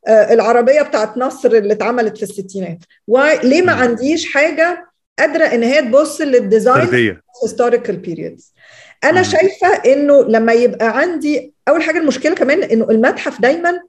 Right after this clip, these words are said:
Speaker 1: ليه authority على التاريخ، لأنه، آه، الناس وهي بتبقى داخلة ما بتبقاش قادرة إن هي تفرق بين إن أنا بحكي حكاية بالقطع، والحكاية دي قد تصيب أو قد تخيب، وإن هي و-، وجهة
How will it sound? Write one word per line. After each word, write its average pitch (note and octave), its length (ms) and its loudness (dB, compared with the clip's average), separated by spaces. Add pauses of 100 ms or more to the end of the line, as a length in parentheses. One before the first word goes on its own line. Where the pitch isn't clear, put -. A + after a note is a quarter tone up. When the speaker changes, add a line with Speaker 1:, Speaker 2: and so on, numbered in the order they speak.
(1040)
Speaker 1:
ليه B3 320 4
authority B3 760 2
على G3 440 2
التاريخ، F#3+ 680 -2 (460)
لأنه، C4+ 800 6
آه، G#3 520 2 (720)
الناس A#3 380 -2
وهي C#4+ 460 2 (120)
بتبقى G#3+ 340 -2
داخلة C#4 560 -2
ما A3 100 -2
بتبقاش A#3 400 -2
قادرة C#4+ 260 -2
إن B3 80 -4
هي C#4+ 160 -2
تفرق D4+ 380 -2
بين C4+ 180 -2
إن C4+ 140 -4
أنا C#4 120 -4
بحكي B3+ 340 -6
حكاية C4 540 -2 (160)
بالقطع، G3+ 560 -2 (260)
والحكاية B3 400 2
دي C4 140 2
قد C#4+ 220 -4
تصيب A3+ 320 -4
أو G3+ 60 0
قد G3+ 240 -4
تخيب، A#3+ 360 -4
وإن A3+ 140 2
هي C#4 280 0 (100)
و-، A3 180 -2 (260)
وجهة B3+ 340 2